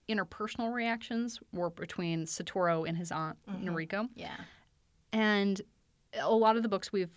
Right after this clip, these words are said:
Speaker 1: read and touched on have a lot of those really complex family dynamics. This one's not quite as involved in that, but the same way that a poem or haiku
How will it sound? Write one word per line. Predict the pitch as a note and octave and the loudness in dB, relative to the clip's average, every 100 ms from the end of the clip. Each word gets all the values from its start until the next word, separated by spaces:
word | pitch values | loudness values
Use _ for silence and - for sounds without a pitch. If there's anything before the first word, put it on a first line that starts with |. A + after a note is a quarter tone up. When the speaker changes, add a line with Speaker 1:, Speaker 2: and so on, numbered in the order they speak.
| - | -10
Speaker 1:
read | F3+ F3 E3+ | 0 2 2
and | E3 E3 | -2 -2
touched | F3+ E3 E3+ | -4 -2 -2
on | D#3+ | 0
have | E3 D#3+ E3+ | -2 -4 -4
a | F3+ | -2
lot | F3 F3 | 0 0
of | |
those | E3 E3 - A#3 | -4 -6 -10 -6
really | G#3+ A3+ | 0 0
complex | - F#3 E3+ F3+ F3 | 2 -2 0 -2 -4
family | - E3+ E3+ | -4 -4 -2
dynamics. | E3+ D#3+ E3 E3 - - - - | -2 -4 -4 -4 -8 -18 -10 -2
This | - | 0
one's | E4+ D4+ | 0 0
not | A#3+ - | -2 -2
quite | - B3 B3 | 2 4 6
as | G#3+ G3+ - _ | 2 0 -10 _
involved | G3+ F#3 F#3+ G3+ | -2 0 0 0
in | A3+ A#3 | 2 2
that, | B3+ C4+ - - - _ _ _ - | 2 0 -4 -16 -20 _ _ _ 2
but | A#3 | 4
the | A#3 | 2
same | A#3 C4+ C4 | 2 2 2
way | A#3 A3+ | 2 2
that | G3+ F#3+ - - | 2 0 -2 -14
a | |
poem | - A3+ G#3 G3+ G3 | -2 2 4 2 0
or | F3+ E3+ E3 | -2 -4 -4
haiku | - F#3 - G#3+ G3 F3 E3 | -2 -4 -2 -2 0 2 0